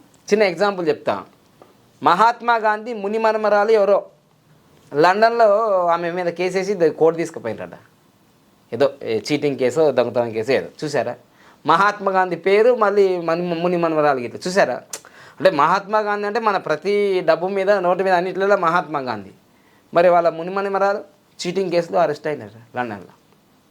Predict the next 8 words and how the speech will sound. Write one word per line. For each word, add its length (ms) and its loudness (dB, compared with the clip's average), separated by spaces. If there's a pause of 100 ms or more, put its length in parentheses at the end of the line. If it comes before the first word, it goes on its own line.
(1120)
చూసారా? 280 2
ఒక 220 2
తరంలో 640 2
ఉన్న 340 0
పేరు, 440 0
ప్రతిష్టలు, 580 -2
సంపద, 440 2
సమృద్ధి 560 -2